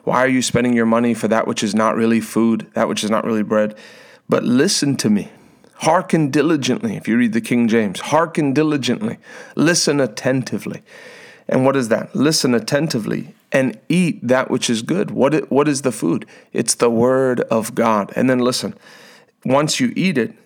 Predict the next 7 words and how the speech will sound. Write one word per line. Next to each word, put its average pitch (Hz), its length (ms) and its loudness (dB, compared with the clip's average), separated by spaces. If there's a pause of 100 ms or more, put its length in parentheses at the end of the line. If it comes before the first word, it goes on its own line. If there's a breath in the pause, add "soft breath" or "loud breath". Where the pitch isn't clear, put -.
(120)
"Let 139 320 0
your 127 100 2
soul 156 440 0
delight 120 460 0
itself 117 380 0
in 107 120 2
fatness." 107 560 -2